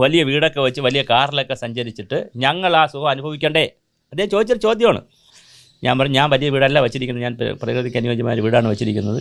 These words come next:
ചെറിയ സ്ഥലത്ത്" എന്നൊക്കെ പറഞ്ഞ് ഞാൻ തടി തപ്പി, അല്ല, ഞാൻ അവിടുന്ന് ഒഴിവായി, അദ്ദേഹത്തിനോട് കാര്യം പറഞ്ഞു. ഞാൻ പറഞ്ഞത് നമുക്ക് early warning സിസ്റ്റം ഒക്കെ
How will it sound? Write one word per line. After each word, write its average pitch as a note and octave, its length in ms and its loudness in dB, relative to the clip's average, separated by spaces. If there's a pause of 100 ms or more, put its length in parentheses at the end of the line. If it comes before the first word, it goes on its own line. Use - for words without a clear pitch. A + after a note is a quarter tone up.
ചെറിയ G#2+ 220 4
സ്ഥലത്ത്" G2 320 2 (220)
എന്നൊക്കെ A#2+ 320 2
പറഞ്ഞ് B2+ 220 2
ഞാൻ C#3 140 0
തടി C3 180 4
തപ്പി, C#3+ 180 0 (240)
അല്ല, C3+ 200 0
ഞാൻ D3 140 0
അവിടുന്ന് C#3+ 240 -2 (760)
ഒഴിവായി, C#3+ 300 4 (320)
അദ്ദേഹത്തിനോട് A#2+ 420 -4
കാര്യം B2+ 200 0
പറഞ്ഞു. G2+ 180 -6 (1200)
ഞാൻ F#3 120 6 (120)
പറഞ്ഞത് G#2+ 420 0 (1700)
നമുക്ക് C#3+ 220 0 (100)
early D#3 260 6
warning D3+ 260 2
സിസ്റ്റം C3 260 -4 (180)
ഒക്കെ A2 160 -2